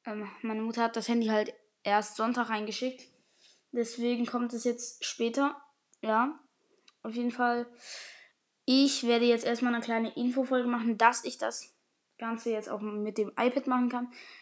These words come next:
Das war mir irgendwie schon klar, aber ich hab, mit der App, aber ich wusste nicht, dass man das auch über die Website machen kann.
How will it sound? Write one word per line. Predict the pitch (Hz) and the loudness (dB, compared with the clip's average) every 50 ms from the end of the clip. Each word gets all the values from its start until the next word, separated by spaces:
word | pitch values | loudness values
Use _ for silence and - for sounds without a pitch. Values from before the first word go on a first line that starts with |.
| - _ | -16 _
Das | - 214 202 214 | -6 -4 0 4
war | 233 233 | 4 4
mir | 233 233 | 4 4
irgendwie | 226 226 233 240 233 247 | 2 2 0 0 2 2
schon | 226 240 | 0 0
klar, | 226 - 240 233 233 | 0 4 4 6 6
aber | 226 233 | 6 4
ich | 226 - | 0 -2
hab, | 240 - - - _ _ _ | -4 -6 -8 -16 _ _ _
mit | - 226 208 | -8 -4 -2
der | 226 202 - 226 | -2 2 4 4
App, | 269 269 - - - - _ - | 2 2 0 -8 -20 -20 _ -4
aber | - 208 220 | -2 -2 -2
ich | 214 233 | 0 0
wusste | 247 240 - 262 | -2 -2 0 -2
nicht, | 247 240 | -2 -2
dass | 247 233 | 0 0
man | 240 240 233 | 0 0 0
das | 226 220 226 | 0 -2 -4
auch | - 247 226 | -6 -6 -6
über | 240 226 226 | -4 -2 -2
die | 214 214 214 | -2 -2 0
Website | 220 233 226 226 - - 214 202 196 | -2 -2 -2 -4 -4 -4 -4 -4 -4
machen | 196 196 190 190 196 196 | -4 -6 -6 -6 -6 -8
kann. | 185 196 208 226 262 | -8 -6 -4 -4 -4